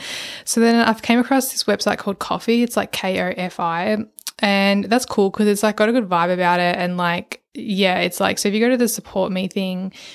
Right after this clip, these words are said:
you can, like, click that. Um, it'll take you there. Then you can just, like, leave a donation or you can, like, subscribe if you want to. I have three different tiers 'cause we are the aliens. So there's the green aliens, the gold aliens,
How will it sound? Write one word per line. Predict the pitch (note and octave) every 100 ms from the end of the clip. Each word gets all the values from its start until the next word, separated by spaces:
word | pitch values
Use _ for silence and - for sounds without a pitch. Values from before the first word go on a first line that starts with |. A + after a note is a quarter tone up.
| -
you | - F#3+
can, | G3
like, | F#3+ F#3 F3+ - - -
click | - G#3 G#3
that. | F3+ F3+ F3 - -
Um, | F#3 F3+ F3 F3+
it'll | F#3 F#3+
take | - F#3+
you | G3+
there. | F#3+ F3+ F3+
Then | F3+
you | F#3
can | G3 G3
just, | F#3+
like, | G3+ F#3+ -
leave | G#3+ G3+
a |
donation | G3+ F#3+ F3+ F3+ - F#3 F3+ F3
or | F#3
you | F#3+
can, | - F#3+
like, | F#3 G3 - - - -
subscribe | - G3+ - G#3+ G3
if | G3+ -
you | F#3
want | F3+
to. | F3 E3+ F#3
I |
have | G3+
three | F#3+ - G3
different | G3+ F#3+ -
tiers | - F#3+ G#3+ B3+
'cause | - F#3+
we | G3
are | F#3+
the | F#3+ - _ -
aliens. | F3+ F3+ G3+ C4+ E4+ - - - - -
So | -
there's | F#3+ F3+
the | G3
green | G3 F#3 G#3
aliens, | A3 A#3 A#3+ B3 B3+ -
the | G#3+ G#3
gold | F3+ F3+
aliens, | F3+ F#3 F3+ F3+ F3+ F#3 F#3+ - -